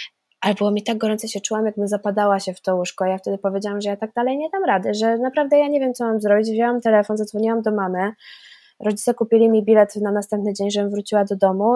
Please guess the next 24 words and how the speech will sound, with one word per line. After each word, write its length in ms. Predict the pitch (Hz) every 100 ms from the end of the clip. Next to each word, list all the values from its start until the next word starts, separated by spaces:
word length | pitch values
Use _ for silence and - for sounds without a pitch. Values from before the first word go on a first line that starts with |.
| -
i 100 | 208
wtedy 420 | 220 - 269 285
to 100 | 269
był 120 | 226 226
pierwszy 380 | 240 247 -
raz, 320 | 208 202 254 -
kiedy, 260 | 220 202 208 214 202 -
e, 540 | 202 196 196 196 196 - _
pojechałam 560 | 214 202 214 214 208 202
do, 340 | 202 190 196
do 100 | 196
psychiatry, 560 | - 196 185 165 - 214 _ _ _ _ _ -
e, 140 | 190
jak 160 | 185 190
wróciłam 360 | 190 - 185
do 100 | 185
Polski. 500 | 180 175 165 - - _ _ _ _ _ _ _ _ _
I 120 | 196 214
wtedy 600 | - 254 277 269 262 214 _
otrzymałam, 720 | 196 - 208 208 240 233 220 220 -
e, 360 | 196 196 196 190
diagnozę, 560 | 190 190 196 214 220
że, 480 | 202 202 196 190 185 - -
e, 760 | 185 185 185 185 185 185 185